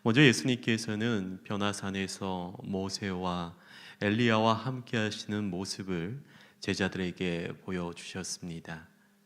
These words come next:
그리고 나서 하나님의 음성이 예수 그리스도께서 하나님의 아들이심을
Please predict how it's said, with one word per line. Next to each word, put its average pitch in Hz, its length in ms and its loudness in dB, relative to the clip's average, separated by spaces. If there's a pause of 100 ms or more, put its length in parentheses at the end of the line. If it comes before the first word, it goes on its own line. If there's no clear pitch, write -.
(240)
그리고 95 220 0
나서 90 680 0 (380)
하나님의 107 540 4
음성이 113 960 2
예수 104 260 0
그리스도께서 95 1000 -4
하나님의 98 380 0
아들이심을 101 1120 -2